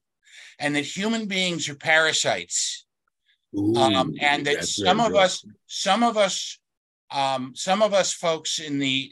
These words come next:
Speaker 1: uh, upperly mobile industrialized countries are worse than other people who are not necessarily advanced, because we're squandering all of these resources on our technologies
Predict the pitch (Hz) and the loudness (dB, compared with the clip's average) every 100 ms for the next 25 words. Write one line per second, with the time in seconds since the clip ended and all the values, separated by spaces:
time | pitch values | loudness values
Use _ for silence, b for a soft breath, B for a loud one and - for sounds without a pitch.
0 | - 131 127 123 160 160 175 175 160 151 | -10 -4 -4 0 -2 -2 -8 -8 -4 0
1 | 151 147 139 139 135 135 143 151 - 170 | 2 4 4 2 -4 -4 0 -2 -2 -4
2 | 143 127 127 - 151 135 139 127 120 127 | 0 2 0 -4 -4 -6 -6 -8 -6 -4
3 | 139 127 147 175 185 - - B B B | -4 -4 -2 0 0 -2 -6 B B B
4 | 131 135 139 135 131 131 120 _ _ _ | -2 4 4 4 -2 -8 -14 _ _ _
5 | _ _ _ 160 170 185 180 170 147 147 | _ _ _ -2 0 -2 -8 -12 -8 -8
6 | 143 139 139 147 151 143 143 - 139 165 | -2 -2 0 0 0 -4 -6 -6 -6 -4
7 | 156 143 135 123 135 135 131 - 127 147 | -4 -4 -8 -6 -2 -2 -2 -12 -10 -10
8 | 120 131 160 147 B B - - - - | -10 -6 -6 -6 B B -4 0 0 -2
9 | - 175 220 269 262 226 175 147 135 139 | -4 2 4 6 4 2 -2 -2 -4 -4
10 | 139 131 127 120 123 120 - 123 117 - | -4 -4 -8 -10 -8 -8 -8 -8 -8 -8
11 | 117 95 123 110 - 127 123 120 117 - | -8 -8 -8 -10 -10 -6 -4 -4 -6 -6
12 | 123 113 117 110 110 98 107 101 95 | -8 -4 -2 -2 -4 -8 -14 -12 -12